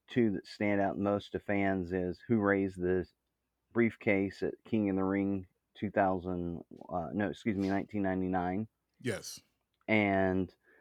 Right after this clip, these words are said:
Speaker 1: uh, who drove the Hummer in W C W.
Speaker 2: Mm, I forgot about the Hummer, yeah.
Speaker 1: Mm.
Speaker 2: Well, I, I completely agree. It's a huge mistake.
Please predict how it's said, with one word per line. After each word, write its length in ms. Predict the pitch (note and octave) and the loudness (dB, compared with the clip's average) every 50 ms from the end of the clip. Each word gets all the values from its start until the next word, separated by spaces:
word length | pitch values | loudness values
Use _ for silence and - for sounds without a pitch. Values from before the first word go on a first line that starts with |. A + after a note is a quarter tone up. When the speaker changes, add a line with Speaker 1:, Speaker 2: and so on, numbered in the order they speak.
| _ _ - | _ _ -2
Speaker 1:
uh, 300 | E2 F#2+ F#2 F2+ F2 F2 - _ _ _ _ - - | 2 2 2 2 0 -4 -10 _ _ _ _ -4 2
who 180 | C3 B2+ A#2 | 4 4 4
drove 320 | G2+ F#2 G#2+ G#2+ G#2 F#2+ F2+ | 6 4 4 4 4 2 0
the 100 | F#2+ F2 | -2 -2
Hummer 440 | D#2+ A#2+ A#2 A2+ A2 G2+ F2+ F2 E2+ - _ _ _ _ _ _ _ _ _ _ _ _ _ _ _ _ _ | 2 4 4 4 4 2 0 -2 -6 -8 _ _ _ _ _ _ _ _ _ _ _ _ _ _ _ _ _
in 160 | - G#2 G2 | -2 -2 2
W 260 | F2+ F#2+ F#2 F2+ F#2 F2 | 2 2 2 2 -2 -6
C 180 | - - F#2+ | -6 -8 -2
W. 360 | E2+ F#2+ F#2+ F#2 C2 - G1+ - - - _ _ _ _ _ _ _ _ _ _ _ _ _ _ _ _ _ _ _ _ _ _ _ _ _ B2 B2+ | 2 2 2 2 0 -6 -14 -16 -20 -20 _ _ _ _ _ _ _ _ _ _ _ _ _ _ _ _ _ _ _ _ _ _ _ _ _ -16 -10
Speaker 2:
Mm, 480 | C3 C3 B2+ B2 A#2+ A2+ G#2+ G2+ G2+ | -6 -4 -2 -2 -2 -2 -4 -4 -6
I 60 | G#2 | -8
forgot 240 | G2+ - - A2 A2+ | -10 -10 -8 -8 -8
about 200 | A#2 A#2+ A2+ G2 - | -6 -6 -8 -8 -8
the 80 | G2+ | -10
Hummer, 280 | F#2 F#2+ F#2 F2+ F2 F2 F#2 | -10 -10 -12 -12 -14 -14 -14
yeah. 240 | G#2 G#2 A2 A2 G#2 F#2+ _ | -10 -8 -6 -6 -8 -8 _
Speaker 1:
Mm. 120 | F2 D2 - _ _ _ _ _ _ _ _ - - _ _ _ _ _ _ _ _ _ _ _ _ _ _ _ _ _ _ _ _ _ _ _ _ _ _ _ _ _ _ _ _ _ _ _ - _ _ _ _ _ _ _ _ _ _ _ _ _ _ _ _ _ _ _ _ _ _ _ _ _ _ | -16 -16 -16 _ _ _ _ _ _ _ _ -20 -20 _ _ _ _ _ _ _ _ _ _ _ _ _ _ _ _ _ _ _ _ _ _ _ _ _ _ _ _ _ _ _ _ _ _ _ -20 _ _ _ _ _ _ _ _ _ _ _ _ _ _ _ _ _ _ _ _ _ _ _ _ _ _
Speaker 2:
Well, 240 | - C#3+ C#3 C#3 - - C3 B2 - - | -2 0 0 0 0 -4 -6 -8 -2 0
I, 100 | C3 C3+ | 2 2
I 40 | C3+ | 2
completely 500 | A#2 - - D#2+ B2 B2 A#2+ A2+ G#2+ G#2+ | 0 -2 -8 -6 -2 0 0 0 0 -2
agree. 260 | G2+ G2+ F#2+ F2 - - _ - _ | -2 -4 -6 -8 -12 -16 _ -20 _
It's 240 | B2 A#2 A2 - - | -8 -8 -6 -6 -8
a 80 | A2+ | -10
huge 320 | G2 E2 A#2 A#2+ A2+ G2+ - | -6 -4 -2 -4 -4 -4 -8
mistake. 540 | G#2 G2 - - G#2 G2 G2 F#2 F2 - | -12 -12 -8 -6 -6 -6 -6 -8 -12 -16